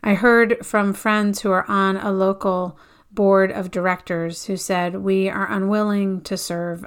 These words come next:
on a board of directors any longer that is only represented by white people when we say that the communities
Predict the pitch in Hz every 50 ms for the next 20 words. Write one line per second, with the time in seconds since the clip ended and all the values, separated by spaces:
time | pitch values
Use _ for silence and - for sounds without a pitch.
0 | - - - 196 185 175 175 170 180 - - _ - 214 208 208 208 202 190 196
1 | - 180 170 175 175 - 175 170 170 175 - - 202 196 190 180 175 170 175 170
2 | 175 175 170 180 175 180 175 - - 196 190 185 180 175 170 165 160 - 180 170
3 | 165 170 165 165 165 170 170 - - _ _ - - _ _ - 190 180 170 175
4 | 170 175 - - 202 190 - 202 175 175 180 185 208 226 196 190 190 190 185 180
5 | - - 175 175 170 170 180 - - 202 - - 185 180 175 175 175 170 180 180
6 | 175 175 - - -